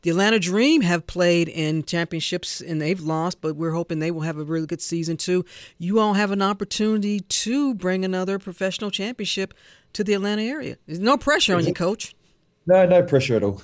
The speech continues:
Speaker 2: That's, that's just part and parcel of being, you know, a professional team in, in, in a, in a city, you know. So obviously there would be,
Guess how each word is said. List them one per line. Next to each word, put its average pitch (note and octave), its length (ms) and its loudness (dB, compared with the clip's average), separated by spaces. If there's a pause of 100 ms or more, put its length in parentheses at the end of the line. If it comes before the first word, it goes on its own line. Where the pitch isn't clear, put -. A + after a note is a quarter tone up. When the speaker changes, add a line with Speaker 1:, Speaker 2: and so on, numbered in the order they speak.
Speaker 2:
That's, A2+ 240 -4
that's C3 260 2
just - 200 0
part A2 200 2
and G#2+ 100 -2
parcel G#2 320 -2
of E2+ 60 -10
being, G2+ 520 0
you F2 80 -10
know, F#2 260 0
a D#2+ 40 -2
professional - 480 -6
team G2+ 320 -2
in, F#2+ 220 -4 (320)
in, G2 280 -2
in G2+ 140 -2
a, G2 180 -4
in G#2+ 120 -2
a F#2+ 60 -4
city, G2+ 280 -4
you F2+ 160 -4
know. E2+ 140 -6
So F#2 240 -4
obviously F#2 400 -4
there F#2+ 160 -2
would G2 160 -2
be, F#2 280 -2